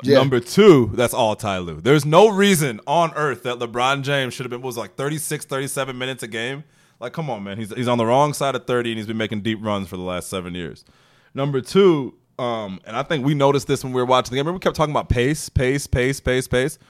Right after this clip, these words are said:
Speaker 1: Yo,
Speaker 2: Who was
Speaker 1: slow
Speaker 2: pushing
Speaker 1: the
Speaker 2: that?
Speaker 1: ball down.
Speaker 2: Bron.
Speaker 1: Yeah.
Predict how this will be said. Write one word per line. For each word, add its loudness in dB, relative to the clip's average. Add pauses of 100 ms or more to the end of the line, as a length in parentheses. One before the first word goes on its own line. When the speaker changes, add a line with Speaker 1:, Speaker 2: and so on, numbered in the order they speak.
Speaker 1:
Yo, 6
Speaker 2:
Who 4
was 2
Speaker 1:
slow 10
Speaker 2:
pushing 10
Speaker 1:
the 10
Speaker 2:
that? 4
Speaker 1:
ball 8
down. 2
Speaker 2:
Bron. 6 (220)
Speaker 1:
Yeah. 4